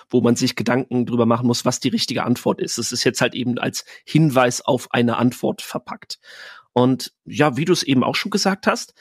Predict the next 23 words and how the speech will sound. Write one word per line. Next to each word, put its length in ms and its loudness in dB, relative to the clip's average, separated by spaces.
also 140 0
ich 80 0
finde, 220 2
Per 200 0
Silvester, 440 2
man 160 4
merkt 260 0
schon, 300 0
also 160 0
ich 240 -6
bin 140 4
mir 100 6
sicher, 240 -2
dass 120 -2
Per 160 0
Silvester 520 0
hat, 260 -6
spielt 320 -4
bestimmt 300 0
gerne 180 4
das, 260 -4
das 160 -2
Kneipenquiz, 720 -2